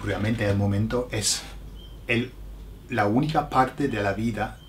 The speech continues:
que es, que existe. El futuro no existe, el pasado no existe. Solamente ahora, en este momento, ¿vale? Pero ahora tenemos algo nuevo,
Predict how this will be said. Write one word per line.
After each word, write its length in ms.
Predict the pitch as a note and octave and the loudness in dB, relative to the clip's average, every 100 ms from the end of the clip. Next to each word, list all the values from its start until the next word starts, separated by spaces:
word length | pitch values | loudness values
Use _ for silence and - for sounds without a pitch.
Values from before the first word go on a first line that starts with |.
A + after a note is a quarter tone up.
| - | -10
que 260 | - B2 - | -4 -2 2
es, 460 | C#3 B2 - - - - - - - - | 2 2 0 -2 -8 -14 -14 -12 -12 2
que 160 | C#3+ | 6
existe. 480 | B2+ E3 G#3 - - - - - - | 8 8 6 6 -2 -8 -16 -18 2
El 120 | F3 | 4
futuro 520 | - B2 - A#2+ B2+ D3 | 6 2 4 4 6 4
no 120 | G#2 | 4
existe, 400 | G#2 A#2 - A#2 | 2 0 0 0
el 80 | G2+ | 2
pasado 420 | G#2+ - G#2+ C3 | 0 2 6 8
no 80 | B2 | 8
existe. 460 | A#2 - - - - - - | 8 4 4 -6 -10 -16 -8
Solamente 640 | - F#2 G#2+ C3 D#3+ D#3 - | -6 -4 -2 2 2 0 0
ahora, 420 | A2+ F#3+ A3 - - | 8 10 8 2 -2
en 100 | B2+ | 4
este 180 | F#3+ F3+ | 6 6
momento, 480 | D3+ F3 E3+ - - - - - - - - - | 6 6 4 0 -6 -14 -16 -14 -14 -14 -12 4
¿vale? 280 | - F#3+ G#3 - - - - - - | 6 6 2 -10 -16 -14 -14 -16 -2
Pero 200 | B2 A#2 | 4 8
ahora 320 | A#2 E3+ G3+ | 10 8 6
tenemos 360 | F3+ C3 F3+ F3 | 4 4 4 4
algo 260 | B2+ G#2+ | 2 4
nuevo, 500 | G2+ A#2 F3+ B2 G2+ | 2 6 6 6 0